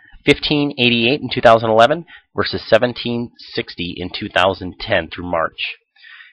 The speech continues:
Now if we look at sold price versus list price, this is telling us what the list price, the original list price was, what price did it actually sell for. So they're saying ninety-five percent of that original list price is what it's selling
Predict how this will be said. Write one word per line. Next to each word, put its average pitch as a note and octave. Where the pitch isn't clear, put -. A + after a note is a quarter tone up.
Now G2+
if -
we G#2+
look G#2
at F#2+
sold A#2+
price C3+
versus G2
list G#2+
price, D3
this A#2
is -
telling A#2+
us -
what G#2+
the G2
list A#2
price, C3+
the G#2
original C3
list -
price G2
was, F#2
what G#2+
price G#2+
did F#2+
it F#2+
actually F#2+
sell F#2
for. D#2
So -
they're F#2
saying G#2
ninety-five A2+
percent G#2
of G2
that F2
original F#2+
list F#2
price F2
is F2+
what F2
it's -
selling F#2